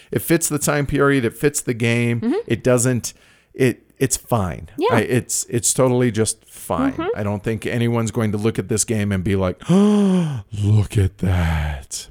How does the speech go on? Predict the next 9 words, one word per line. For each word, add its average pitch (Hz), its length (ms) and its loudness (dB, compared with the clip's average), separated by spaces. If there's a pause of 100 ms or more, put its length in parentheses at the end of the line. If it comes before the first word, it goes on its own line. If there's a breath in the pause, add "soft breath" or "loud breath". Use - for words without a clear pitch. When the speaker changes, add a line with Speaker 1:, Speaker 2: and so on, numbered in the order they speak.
Speaker 1:
But 131 100 4
at 127 140 0
the - 60 -2
same 123 220 2
time, 107 440 2 (500 soft breath)
well, 104 320 2 (160)
okay, 95 480 2
maybe 107 520 2
if - 320 0